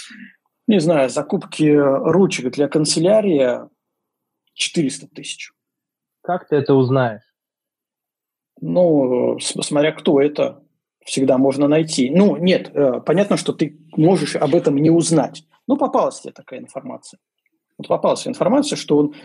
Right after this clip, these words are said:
Speaker 1: э, допустим, тебя вовлекают в какой-то проект, ты что-то продаешь, что-то еще доснимаешь, ты начинаешь там общаться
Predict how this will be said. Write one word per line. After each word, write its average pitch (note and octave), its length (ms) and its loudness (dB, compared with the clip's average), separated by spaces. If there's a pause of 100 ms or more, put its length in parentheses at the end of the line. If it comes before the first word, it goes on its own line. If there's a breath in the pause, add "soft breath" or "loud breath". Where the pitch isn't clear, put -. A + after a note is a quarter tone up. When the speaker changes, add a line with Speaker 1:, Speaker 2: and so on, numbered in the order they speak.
(100)
Speaker 1:
э, C#3+ 840 0
допустим, D#3+ 720 0
тебя A#3+ 280 2
вовлекают D#3+ 540 0
в - 100 -20
какой-то - 380 -4
проект, D4 440 -2
ты - 80 -8
что-то - 240 -6
продаешь, A#3 380 -2
что-то - 220 -8
еще C3+ 140 -2
доснимаешь, F#3 480 0
ты E3 100 0
начинаешь C3+ 360 0
там C#3 160 0
общаться F#3 440 0